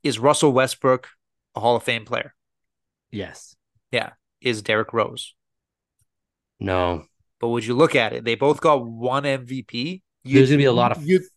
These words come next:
Speaker 1: you'd
Speaker 2: yeah.
Speaker 1: look at 'em. You'd
Speaker 2: That
Speaker 1: examine their, their career.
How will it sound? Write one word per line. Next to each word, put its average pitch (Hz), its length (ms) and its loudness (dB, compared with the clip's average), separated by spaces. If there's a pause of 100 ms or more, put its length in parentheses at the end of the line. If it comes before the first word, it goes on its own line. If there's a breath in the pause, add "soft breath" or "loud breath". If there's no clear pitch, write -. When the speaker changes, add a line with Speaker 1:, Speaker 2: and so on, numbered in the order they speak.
(160)
Speaker 1:
you'd 160 200 0
Speaker 2:
yeah. 175 60 -4
Speaker 1:
look 175 220 4
at 107 140 -4
'em. - 40 -20 (360)
You'd 147 240 0
Speaker 2:
That 135 140 6
Speaker 1:
examine 196 560 -2
their, 139 560 2 (180)
their 127 140 0
career. 156 520 -2